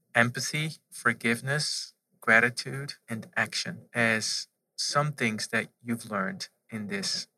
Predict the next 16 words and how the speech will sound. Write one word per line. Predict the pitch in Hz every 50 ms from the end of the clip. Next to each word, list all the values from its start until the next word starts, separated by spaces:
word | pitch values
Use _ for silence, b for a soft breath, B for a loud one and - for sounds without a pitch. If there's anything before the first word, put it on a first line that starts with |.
| _ _ _ _ - - - -
unspeakable | - 117 117 113 - - 120 113 - 110 - 107 98 95
year | 95 98 98 92 90 - - -
that | - -
you're | 104 123
speaking | - - - 156 156 - 117 104
about, | 98 90 101 92 - - - _ _ _ _ _ _
which | - 120 - -
to | - 120
me | 113 117 117 113 110
is | 107 104 101 - - - _
one | _ 120 120 120 113
action | - 113 117 - - - 117 107 104
that | 107 107 -
you're | 117 117 107
taking | 104 - - 113 104 104 - 104 98 98 95
already, | - 113 104 101 107 107 - - - -